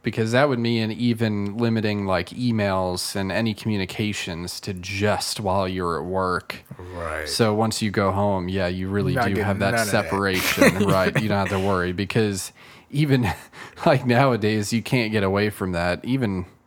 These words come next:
Speaker 1: I mean, school isn't a great example, but, you know, imagine if school was just you go and then, you know, once you're home,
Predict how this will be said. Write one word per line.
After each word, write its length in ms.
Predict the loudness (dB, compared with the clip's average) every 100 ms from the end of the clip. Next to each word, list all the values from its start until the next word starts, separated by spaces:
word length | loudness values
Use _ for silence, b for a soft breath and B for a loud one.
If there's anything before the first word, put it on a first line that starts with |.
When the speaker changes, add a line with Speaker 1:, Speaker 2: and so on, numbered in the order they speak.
| -20 B B B B B B B B
Speaker 1:
I 80 | 4
mean, 200 | 4 0
school 420 | -2 0 2 2
isn't 220 | 2 0
a 60 | 0
great 260 | 0 0
example, 600 | 0 0 2 2 2 0
but, 360 | 2 0 0 -4 -12 B B B B
you 120 | -2
know, 180 | 0 0
imagine 440 | 2 2 2 2 -2
if 100 | -2
school 400 | 0 0 2 0
was 240 | -2 -4
just 300 | -6 -8 -6
you 100 | -6
go 540 | -2 0 2 0 -2 -4 -8
and 160 | -4 -2
then, 240 | -2 -2
you 120 | -4
know, 100 | -2
once 280 | -2 -2 -2
you're 100 | -4
home, 560 | -4 -2 -2 -2 -6